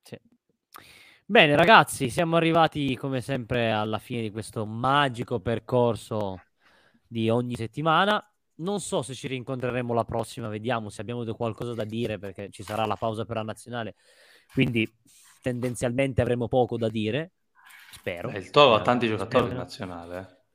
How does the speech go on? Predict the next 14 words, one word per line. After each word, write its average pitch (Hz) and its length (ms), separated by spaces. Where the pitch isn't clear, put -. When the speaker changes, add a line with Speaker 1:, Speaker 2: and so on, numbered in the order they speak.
Speaker 1:
Ah, 147 80
ne 185 120
ha 185 40
tanti 139 340
in 127 60
nazionale, 123 400
ma, 104 140
mm, - 280
diciamo 87 180
Speaker 2:
Almeno 107 280
Speaker 1:
che 101 80
a 90 40
Speaker 2:
tre. 90 120
Speaker 1:
me 98 260